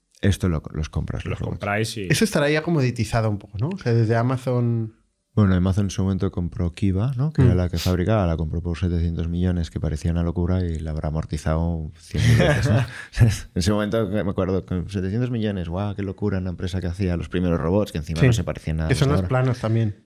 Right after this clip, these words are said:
Speaker 1: Sí,
Speaker 3: Son
Speaker 1: pero
Speaker 3: también
Speaker 1: son
Speaker 2: Las rumbas estas
Speaker 3: son las
Speaker 2: que
Speaker 3: rumbas,
Speaker 2: digo.
Speaker 3: sí.
Speaker 1: Pero Amazon, los
Speaker 2: Ten-
Speaker 1: robots, los A G Vs, como le quieras llamar, en, en fulfillment, en picking y stowing, que es lo que utiliza Amazon,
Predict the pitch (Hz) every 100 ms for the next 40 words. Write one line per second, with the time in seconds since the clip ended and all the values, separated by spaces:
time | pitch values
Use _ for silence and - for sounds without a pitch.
0 | - - 95 78 76 127 113 135 135 127
1 | 147 151 123 131 120 147 - 127 117 120
2 | 120 117 - _ 117 110 110 120 127 120
3 | - - - 113 110 - 101 117 120 113
4 | 92 101 98 98 110 107 107 104 - 87
5 | 82 80 95 87 95 104 113 _ 101 90
6 | 80 76 69 - 73 69 71 67 69 82
7 | _ _ - 62 - 98 98 92 107 80
8 | 71 - 92 - - 87 85 87 82 85
9 | 82 - 85 82 87 87 73 - - 65
10 | - 71 80 76 107